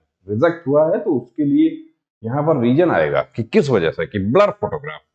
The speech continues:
photo साफ नहीं है, उस वजह से reject हो गया। अब इसमें क्या हो सकता है? क्या मैं, मुझे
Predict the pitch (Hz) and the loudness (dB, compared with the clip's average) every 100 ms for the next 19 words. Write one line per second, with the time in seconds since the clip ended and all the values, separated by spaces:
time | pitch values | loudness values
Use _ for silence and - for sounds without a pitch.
0 | _ - 113 156 - - 120 127 - 90 | _ -8 0 0 0 -4 0 0 -2 -8
1 | 98 98 - - _ _ _ _ _ _ | -8 -8 -10 -14 _ _ _ _ _ _
2 | _ _ _ 175 131 120 120 110 85 78 | _ _ _ 0 4 2 4 4 2 -2
3 | - - - - 170 165 185 - 170 165 | -6 -16 0 2 2 2 -2 2 2 2
4 | 127 104 - 107 104 - 135 127 131 135 | 0 -4 -2 0 0 2 2 4 4 4
5 | 131 107 87 98 101 120 127 110 131 | 2 0 -4 -4 0 2 2 2 -6